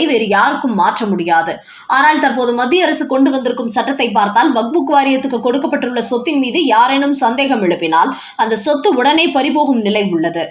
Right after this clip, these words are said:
அதனால் இந்த வக்புக் வாரிய சட்டமானது சிறுபான்மையினரின்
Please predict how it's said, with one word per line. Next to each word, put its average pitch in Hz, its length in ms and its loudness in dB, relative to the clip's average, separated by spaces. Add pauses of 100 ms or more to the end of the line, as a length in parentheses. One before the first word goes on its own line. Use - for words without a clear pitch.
(260)
அதனால் 254 400 2
இந்த 254 120 2
வக்புக் 254 400 0
வாரிய 240 320 2
சட்டமானது 233 640 0
சிறுபான்மையினரின் 254 960 0